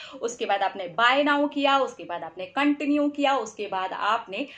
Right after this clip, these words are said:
उनका time देखा कि वो कब से कब तक में आपको दे देंगे, उसका नाम है divine time, ठीक है। अब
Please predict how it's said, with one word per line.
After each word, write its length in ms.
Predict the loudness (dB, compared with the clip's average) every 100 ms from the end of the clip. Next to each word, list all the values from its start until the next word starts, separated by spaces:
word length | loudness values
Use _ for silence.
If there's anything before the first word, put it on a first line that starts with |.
| -10
उनका 260 | -8 -2 -2
time 300 | 0 -2 -4
देखा 280 | -6 -4 -4
कि 120 | -2
वो 100 | -4
कब 200 | -2 -4
से 160 | -4 -4
कब 220 | -4 -6
तक 140 | -8 -4
में 80 | -6
आपको 280 | -6 -8
दे 140 | -12 -10
देंगे, 300 | -10 -4 -2
उसका 340 | -2 -6 -10
नाम 240 | -8 -6 -4
है 140 | -6
divine 460 | -6 -6 -8 -8 -8 0
time, 260 | 0 0 -8 _ _ _ -16
ठीक 140 | -2
है। 120 | -2 -2 -14 -20 -18 0
अब 300 | 2 2 -2